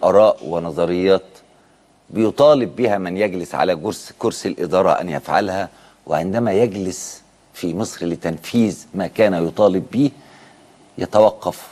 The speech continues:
ويرتبك، وتبدو المسألة صعبة جدًا، وقد يصل به الأمر إلى الاستقالة؟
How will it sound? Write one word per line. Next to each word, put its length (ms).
ويرتبك، 560
وتبدو 420
المسألة 420
صعبة 340
جدًا، 440
وقد 260
يصل 280
به 180
الأمر 320
إلى 160
الاستقالة؟ 540